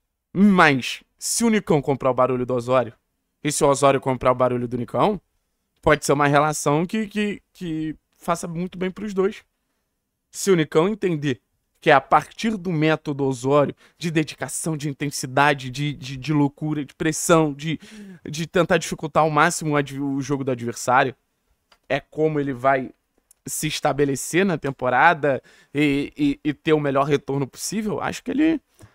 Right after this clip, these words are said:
acho que ele voa. Então, assim, acho que é verdadeiro. Muito pela história, acho que o Nicão sempre vai ser considerado um grande reforço voltando pro Atlético. Mas se ele ser considerado um grande reforço é uma coisa, ele se provar um grande reforço é outra.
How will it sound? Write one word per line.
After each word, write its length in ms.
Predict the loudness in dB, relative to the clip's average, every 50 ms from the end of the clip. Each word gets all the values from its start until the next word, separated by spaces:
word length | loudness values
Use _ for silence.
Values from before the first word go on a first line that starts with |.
| _ _ _ -8
acho 160 | -8 -8 -4
que 80 | -2 -2
ele 80 | -2
voa. 300 | -2 -2 0 2 2 2
Então, 160 | 2 2 0
assim, 160 | 0 0 -2 -6
acho 180 | -8 -8 -6
que 80 | -6 -2
é 20 |
verdadeiro. 460 | -2 0 0 0 0 -2 -2 -6 -8 _ _ _ _ _ _ _ _ _ -4
Muito 300 | 0 2 2 2 0 0
pela 160 | 0 2 2
história, 420 | 0 -2 -2 0 2 2 2 2 0
acho 160 | -2 -4 -6
que 80 | -6
o 20 | -6
Nicão 240 | -6 -4 -6 -8 -8
sempre 300 | -6 -6 -8 -8 -8 -6
vai 120 | -8 -8
ser 100 | -8 -10
considerado 560 | -10 -10 -10 -10 -4 -2 0 0 0 0 0 -2
um 60 | -2
grande 260 | 0 0 0 2 2
reforço 400 | 2 2 2 2 -2 -2 -2 -2
voltando 320 | -2 -2 0 2 0 -2
pro 140 | 0 0 0
Atlético. 520 | 0 0 -2 -10 -12 -12 -16 -18 _ -20 _ _ _ _ _ _ _ _ _ _ _ _ _
Mas 260 | 0 2 2 2 4 2
se 60 | -2
ele 100 | -4 -2
ser 120 | -6 -10
considerado 580 | -10 -12 -18 -16 -8 -6 -4 -2 -2 -4 -6 -8
um 40 | -10
grande 260 | -10 -10 -10 -12 -12
reforço 380 | -14 -14 _ -16 -18 -16 -16
é 20 | -16
uma 120 | -16 -16
coisa, 520 | _ -8 -2 0 0 0 0 0 -4 -6 _ _ _ -6
ele 160 | -2 0 0
se 160 | 2 2 0 0
provar 420 | 4 6 4 6 8 6 6 6
um 80 | 4 2
grande 260 | 0 0 0 0 -2
reforço 380 | -4 -4 -4 -6 -6 -4 -2 -2
é 20 |
outra. 260 | -2 -2 -2 _ -12